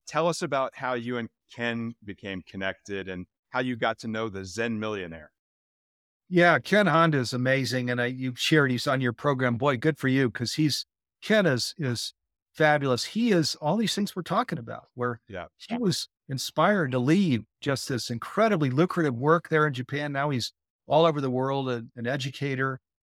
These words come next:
Speaker 2: uh, an enlightened educator at that, just got so much wisdom. So this is one of the really neat things about this program, this, uh, humanities team, this
Speaker 1: Yeah.
Speaker 2: five oh one C three nonprofit that I lead, is we are twenty years old. And so all of them, Ken Honda and Greg Braden and Bruce Lipton and Michael Beckwith,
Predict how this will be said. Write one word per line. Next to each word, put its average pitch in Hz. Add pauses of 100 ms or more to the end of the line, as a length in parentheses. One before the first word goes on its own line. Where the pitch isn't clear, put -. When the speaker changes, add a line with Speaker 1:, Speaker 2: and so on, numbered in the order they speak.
(220)
Speaker 2:
uh, 117
an 113
enlightened 123
educator 123
at 110
that, 117
just -
got 113
so 160
much 143
wisdom. 123
So 165
this 311
is 262
one 208
of 170
the 147
really 151
neat 156
things 156
about 135
this 135
program, 139 (100)
this, 143
uh, 127
humanities 151
team, 123
this 123 (280)
Speaker 1:
Yeah. 143
Speaker 2:
five 147
oh 139
one 131
C -
three 139
nonprofit 131 (400)
that 139
I 131
lead, 175
is 131 (580)
we 143 (500)
are 139
twenty 202
years 156
old. 175
And 147
so 156
all 262
of 139
them, 120
Ken 208
Honda 190
and 120
Greg 156
Braden 170
and 131
Bruce 160
Lipton 165
and 113
Michael 156
Beckwith, 143